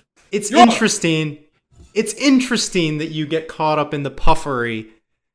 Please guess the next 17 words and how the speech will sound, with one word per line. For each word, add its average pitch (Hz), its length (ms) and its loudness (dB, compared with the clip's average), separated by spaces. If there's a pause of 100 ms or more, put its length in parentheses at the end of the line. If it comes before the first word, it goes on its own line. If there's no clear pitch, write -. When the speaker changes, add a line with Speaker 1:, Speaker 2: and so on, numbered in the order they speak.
(460)
Speaker 1:
that 131 380 -8 (220)
my 117 100 -8
counterpart 123 840 -4
is 117 220 -8
spewing 110 680 -10
today. 98 640 -10
He 127 160 -10
says 135 460 -6
his 139 320 -8
eyes 110 440 -6
look 101 280 -14
like 98 240 -10
the 101 100 -10
roundness 135 600 -6
of 131 120 -10
the 127 80 -10
world, 92 520 -12